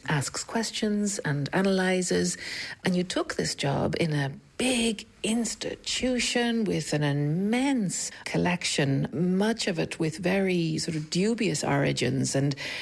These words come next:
you talked about a kind of a patina of violence over some of the artifacts.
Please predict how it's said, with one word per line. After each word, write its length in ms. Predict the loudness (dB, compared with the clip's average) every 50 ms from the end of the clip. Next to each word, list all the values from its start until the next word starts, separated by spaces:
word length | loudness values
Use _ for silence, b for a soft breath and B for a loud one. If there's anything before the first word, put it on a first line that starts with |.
| B B
you 100 | -2 -2
talked 240 | 0 0 -4 -2 0
about 240 | 0 0 2 0 0
a 40 | -2
kind 180 | -2 0 0
of 80 | 0 -2
a 40 | -2
patina 460 | 0 0 0 2 2 2 4 4 4
of 80 | 2
violence 500 | 0 2 0 2 2 4 2 2 0 0
over 460 | 0 0 0 2 2 2 2 2 0 0
some 160 | 0 0 0
of 60 | 2
the 100 | 2 2
artifacts. 760 | 2 2 2 2 0 -2 -2 -2 -2 -2 -4 -4 -6 -8